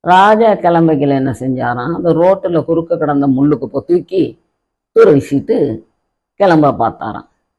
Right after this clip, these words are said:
அப்பந்தான் முல்லை என்ன செஞ்சாராம், சட்டுன்னு எந்திரிச்சு ஓடி வந்து ராஜா கையை பிடிச்சிக்கிட்டாராம். "என்ன முல்லானான்னு?" "நான் ஒரு நல்ல மனுஷனை பார்த்துட்டேன்" அப்படின்னு. "என்ன சொல்றீங்கன்னு?" ராஜாவுக்கு ஒண்ணும் புரியல. இல்ல,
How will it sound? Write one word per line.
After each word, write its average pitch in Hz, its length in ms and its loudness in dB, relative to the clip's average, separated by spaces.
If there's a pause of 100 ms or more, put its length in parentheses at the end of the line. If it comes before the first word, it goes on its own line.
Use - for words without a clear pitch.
(260)
அப்பந்தான் 196 540 -2
முல்லை 170 320 2
என்ன 151 180 2
செஞ்சாராம், 143 460 -2
சட்டுன்னு 147 420 -2
எந்திரிச்சு 160 720 -2 (360)
ஓடி 170 360 4
வந்து 151 280 2
ராஜா 147 300 0
கையை 131 300 -4
பிடிச்சிக்கிட்டாராம். - 720 -14 (840)
"என்ன 202 280 0
முல்லானான்னு?" 156 600 0
"நான் 147 160 -2
ஒரு 139 160 0
நல்ல 143 340 2
மனுஷனை 127 480 -2
பார்த்துட்டேன்" 123 480 -10
அப்படின்னு. 107 340 -12 (540)
"என்ன 202 300 0
சொல்றீங்கன்னு?" 151 600 -2
ராஜாவுக்கு 151 420 2
ஒண்ணும் 139 300 0
புரியல. 127 440 -4 (320)
இல்ல, 165 260 2